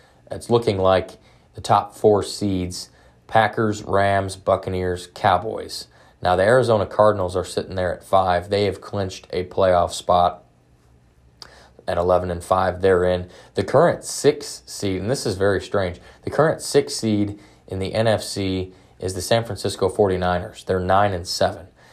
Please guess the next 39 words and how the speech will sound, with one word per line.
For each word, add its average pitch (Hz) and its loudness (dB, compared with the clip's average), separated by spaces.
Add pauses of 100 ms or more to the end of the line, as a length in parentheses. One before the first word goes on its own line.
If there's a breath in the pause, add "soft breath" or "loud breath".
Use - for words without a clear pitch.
(120 soft breath)
They 92 2
have 90 0
not 104 0
clinched 107 -2
a 92 -2
playoff 92 4
spot 90 2
at 92 -2
the 92 -10
moment. 92 -4 (320 soft breath)
They 92 -10
play 101 2
the 90 2
Rams, 101 2
like 90 -2
I 87 -4
mentioned, 92 -4
in 90 -8
week 87 -8
eighteen. 92 -4 (460 soft breath)
Now, 90 -8
the - -14
seventh 143 2
seed 92 -4
in 90 -6
the 90 -6
N 92 -2
F 87 -4
C 90 -8 (300 loud breath)
is 90 -8
the 87 -6
Philadelphia 104 4
Eagles. 98 -6
They're 101 0
nine 95 2
and 87 -6
seven 92 0
as 85 -10
well. 95 4